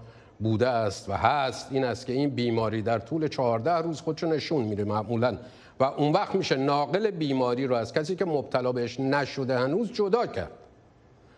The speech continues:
و پیشروی ویروس رو تو بدن اون کسی که ناقل هست کنترل کرد.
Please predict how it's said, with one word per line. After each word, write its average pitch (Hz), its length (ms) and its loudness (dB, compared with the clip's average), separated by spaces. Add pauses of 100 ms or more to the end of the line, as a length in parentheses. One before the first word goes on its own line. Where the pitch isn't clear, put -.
و 147 100 4
پیشروی 165 600 0
ویروس 156 440 0
رو 220 60 4
تو 208 280 -2 (400)
بدن 165 640 2 (240)
اون 143 340 -2
کسی 139 360 -4
که 123 380 0
ناقل 110 320 2
هست 107 220 -2
کنترل 87 380 -6
کرد. - 200 -20